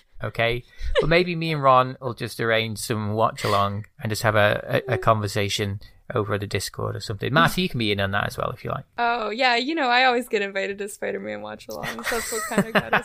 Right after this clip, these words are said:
Speaker 2: us
Speaker 1: <laughs>
Speaker 2: here in the first place.
Speaker 1: No, but I'm glad, 'cause we, I'm glad we talked about Whiplash. I really wanted to talk about Whiplash. I'm not, I'm not
Speaker 2: Mm,
Speaker 1: annoyed.
Speaker 2: me
Speaker 1: I'm
Speaker 2: too,
Speaker 1: not
Speaker 2: me
Speaker 1: annoyed
Speaker 2: too.
Speaker 1: about it. It's, it's become a little bit of a bit, but I'm really genuinely not annoyed because I know that we will do Spider-Man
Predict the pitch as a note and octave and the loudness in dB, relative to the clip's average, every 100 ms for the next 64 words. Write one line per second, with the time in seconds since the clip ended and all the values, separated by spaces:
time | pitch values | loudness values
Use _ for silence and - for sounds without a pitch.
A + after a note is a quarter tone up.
0 | - A3+ - - D#4 D#4 G4 - G4+ B4+ | 0 -2 -4 -6 -2 2 2 2 4 4
1 | - - C#5+ B4 D5 A4+ - F3+ G3 F#3 | 4 -6 -4 -4 -4 -6 -2 4 4 6
2 | E3+ D#3+ - F#3+ F#3+ - D#3+ D#3+ D3 E3 | 4 4 2 0 0 -6 -6 -6 -4 -2
3 | D#3+ D#3+ D#3+ E3 C#3+ D#3 C#3+ D3+ - G2 | 4 4 4 0 2 2 2 0 -2 -2
4 | - - - A#2 A#2+ A#2 A2+ A2 - G#2+ | -4 -10 -8 -4 -4 -2 -2 -4 -6 -8
5 | G#2 A2 G#2 A2 - - C3 F3+ A3 - | -8 -6 -8 -8 -14 -6 0 2 2 4
6 | F3 A#3 A3 D#3 A#2+ C#3 D#3+ E3 A2 D4 | 4 4 2 0 0 2 4 2 -2 0
7 | D#3 F3 C3 B2+ B2+ C#3 A2+ G2+ A#3+ A#2+ | 2 2 2 0 2 4 2 0 0 2
8 | G2 G2 - C3+ - - - A2 A2 B2+ | 2 -2 -8 -8 -8 -8 -6 -4 -2 0
9 | A2+ A#2 A2 A2 G#2 G2+ A#2+ - A#2 A2 | 2 2 0 -2 -2 0 0 0 2 2
10 | A2+ A#2+ A#2 G#2 G#2 G#2+ G#2 G2+ G2 G2+ | 2 2 2 2 0 0 0 -6 -4 -4
11 | F#2+ G2 G2 - - - - A2 A#2 B2 | -4 -4 -6 -10 -20 -10 -6 -4 0 0
12 | C3 C3+ B2+ A2+ - _ - A2 A2+ G#2 | 4 6 6 4 -4 _ 0 0 0 -2
13 | A2 G2+ - G2+ G2 G2 | -2 -4 0 0 0 -4